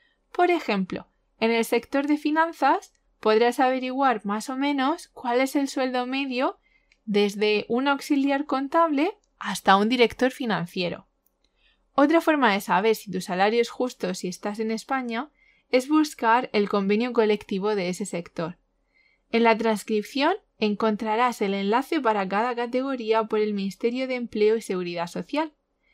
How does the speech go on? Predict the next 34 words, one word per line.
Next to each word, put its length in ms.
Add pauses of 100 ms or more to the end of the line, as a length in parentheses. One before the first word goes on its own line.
(260)
Estando 420
bien 160
informado, 800 (120)
te 140
será 280
más 240
fácil 340
negociar. 560 (680)
Ya 220
sé 240
que 120
te 140
he 40
prometido 600
hablarte 480
de 160
tres 220
preguntas, 680
pero 600 (200)
quiero 300
darte 260
una 160
bonificación, 920 (140)
un 180
bonus. 560 (500)
¿Qué 180
harías 600
si 220
eres 340
tú 200
el 140
que 160
puede 280
preguntar? 680